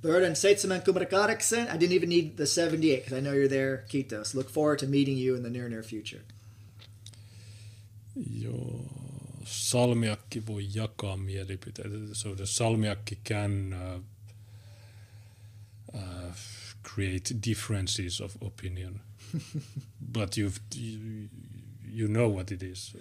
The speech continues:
Speaker 1: I mean, I've had the salmiakki and the salmiakki ice cream. I just haven't had the Koskenkorva
Speaker 2: Oh.
Speaker 1: version. So I'll be trying that later tonight, maybe, uh, uh, even on this stream. So.
Speaker 2: Yeah, it's, uh,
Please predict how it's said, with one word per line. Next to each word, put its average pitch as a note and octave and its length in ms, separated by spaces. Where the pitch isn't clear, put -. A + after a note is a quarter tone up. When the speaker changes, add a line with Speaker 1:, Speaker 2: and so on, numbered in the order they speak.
Speaker 1:
I D#3+ 80
mean, E3+ 100
I've E3+ 180
had E3+ 220
the D3+ 60
salmiakki C#3+ 520
and C3+ 100
the A#2 40
salmiakki B2+ 560
ice A#2+ 260
cream. B2 220
I A#2+ 60
just A#2 180
haven't A#2+ 220
had A#2 240
the G#2+ 220
Koskenkorva A#2+ 920
Speaker 2:
Oh. - 20
Speaker 1:
version. C3+ 460
So D3 140
I'll D3 60
be D3 60
trying D3+ 280
that C3+ 160
later C3 200
tonight, A2 420
maybe, B2+ 340
uh, A#2+ 60
uh, B2+ 200
even B2+ 200
on A#2 120
this A2 120
stream. G2 520
So. - 160
Speaker 2:
Yeah, - 120
it's, A2 360
uh, F#2 420